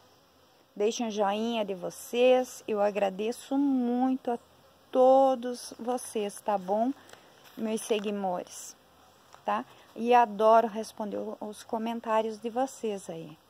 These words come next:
Tá bom? Um abraço a todos, fiquem todos com Deus, se cuidem aí, cada um em sua casa, né? Que,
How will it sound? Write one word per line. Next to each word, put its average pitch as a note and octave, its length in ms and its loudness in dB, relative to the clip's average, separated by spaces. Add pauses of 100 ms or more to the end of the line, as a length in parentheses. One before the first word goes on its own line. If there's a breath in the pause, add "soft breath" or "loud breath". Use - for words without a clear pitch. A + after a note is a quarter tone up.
(1040)
Tá G3 160 -10
bom? G#3+ 440 6 (600 soft breath)
Um A3 240 -4
abraço F#3 560 -2
a F#3 60 -12 (140)
todos, A#3 600 0
fiquem G3 400 -10 (380)
todos B3 960 8 (360 soft breath)
com F3+ 260 -6
Deus, A3+ 560 2
se - 260 0
cuidem A3+ 760 -2
aí, G#3+ 440 -2
cada A3 320 0
um G#3+ 200 -2
em A3+ 80 -4
sua F#3 340 -6
casa, A#3 760 0
né? A#3 280 -4 (840)
Que, C4 220 -4